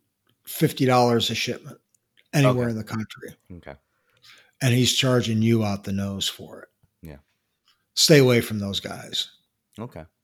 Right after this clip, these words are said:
Speaker 1: That's my recommendation. In answer to the gentleman's question,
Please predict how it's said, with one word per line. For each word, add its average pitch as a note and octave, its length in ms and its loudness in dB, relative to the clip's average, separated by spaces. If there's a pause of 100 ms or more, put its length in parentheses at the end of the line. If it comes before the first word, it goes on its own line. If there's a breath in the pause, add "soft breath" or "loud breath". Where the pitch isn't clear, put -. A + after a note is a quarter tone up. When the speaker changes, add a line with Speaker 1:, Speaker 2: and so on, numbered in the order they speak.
(300)
Speaker 1:
That's C#3+ 240 2
my C3+ 120 0
recommendation. G#2+ 760 -6 (720 loud breath)
In D3 60 -2
answer E3 320 8
to D3+ 60 6
the C3+ 200 4
gentleman's C3 420 4
question, B2 720 0